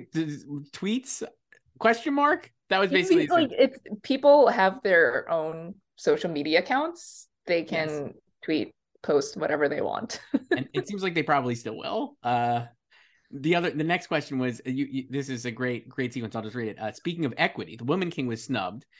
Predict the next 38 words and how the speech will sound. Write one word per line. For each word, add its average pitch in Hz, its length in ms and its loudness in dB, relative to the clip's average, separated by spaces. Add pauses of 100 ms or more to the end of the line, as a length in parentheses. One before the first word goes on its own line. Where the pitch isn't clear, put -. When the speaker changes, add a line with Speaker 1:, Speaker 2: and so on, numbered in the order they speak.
(180)
Speaker 1:
at 113 60 -18
the 131 100 -6
Oscars, 127 460 -2
including 127 320 -2
Viola 113 320 -4
Davis. 117 320 -4
Director 123 320 -4
Gina 123 220 -4
Prince 120 200 -8
Bythewood 117 360 -4
had 113 240 -8
talked 185 280 0
about 98 280 -6
that. 92 220 -10 (260)
Maybe 151 160 0
you've 139 180 2
read 156 240 2
this." - 400 -14 (420)
And, 120 220 -6
and 120 140 -4
Bill 131 260 -4
cuts - 320 -2
in 123 140 -2
and 107 120 -6
says, 107 280 -6 (240)
"I 113 100 -2
had 120 160 -2
lunch 139 200 -4
with 139 100 -4
her 117 120 -4
two 165 220 -8
days 113 300 -4
ago." - 280 -18 (2500)
Speaker 2:
I 226 60 8
wonder 294 220 6
where 330 100 8
they 240 120 6
went. - 440 0